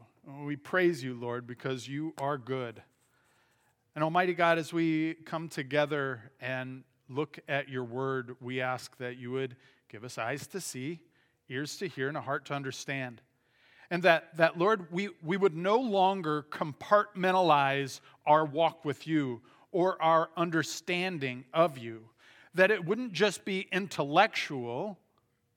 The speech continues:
but that it would be an experience that we have with you and in you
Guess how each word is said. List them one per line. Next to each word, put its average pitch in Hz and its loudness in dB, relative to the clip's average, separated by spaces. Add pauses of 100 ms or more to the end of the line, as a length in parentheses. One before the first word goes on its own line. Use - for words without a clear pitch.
(600)
but 165 0
that 185 6
it 180 4
would 170 2
be 165 0
an 165 0
experience 165 -2
that 135 -2
we 139 -4
have 143 0
with 135 -10
you 110 -14 (540)
and 117 -14
in 208 0
you 117 -8